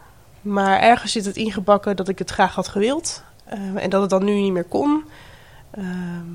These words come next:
ja, dat is iets, iets wat heel jammer is. En wat ga je er vervolgens aan doen? Maar dat het niet per se zo is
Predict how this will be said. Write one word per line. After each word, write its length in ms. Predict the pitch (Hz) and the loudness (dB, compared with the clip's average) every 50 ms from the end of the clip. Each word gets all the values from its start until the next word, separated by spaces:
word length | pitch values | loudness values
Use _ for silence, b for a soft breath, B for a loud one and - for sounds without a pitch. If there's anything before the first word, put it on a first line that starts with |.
| 170 170 - - - | -14 -16 -20 -20 -8
ja, 160 | - 226 208 | -2 -2 -2
dat 120 | 175 165 - | -2 -2 -6
is 120 | 180 160 | -8 -8
iets, 220 | 180 165 160 - - | -8 -8 -8 -10 -10
iets 200 | - 208 190 - | -10 -10 -8 -6
wat 140 | - 160 160 | -6 -8 -8
heel 160 | - 170 180 | -6 -6 -4
jammer 300 | 165 165 180 208 240 247 | 0 0 2 2 2 0
is. 160 | 240 240 226 - | -2 -2 -4 -4
En 100 | 185 196 | -4 -4
wat 140 | 190 - | -4 -2
ga 100 | - - | 0 2
je 80 | 196 190 | 2 2
er 60 | 196 | 2
vervolgens 440 | 180 175 - 190 185 185 185 185 185 | 0 -2 0 2 2 4 2 2 0
aan 220 | - 180 190 180 | -2 -4 -4 -2
doen? 340 | 160 202 196 185 185 226 302 - - - - - - | 0 2 2 2 2 0 -4 -6 -12 -18 -20 -20 -8
Maar 140 | - 196 190 | -4 -2 -2
dat 140 | 180 175 175 | -2 -2 -2
het 100 | 185 175 | -2 -2
niet 140 | 196 208 202 | -2 -2 -2
per 100 | - 208 | -4 -4
se 380 | - - 208 202 196 196 196 190 b b b b b b b b | -2 0 0 0 0 0 -2 -4 b b b b b b b b
zo 380 | - - 190 185 190 185 - - - | -6 -2 0 0 0 0 -2 -6 -6
is 440 | - 104 101 101 - - - - | -4 -2 -2 0 -2 -4 -4 -8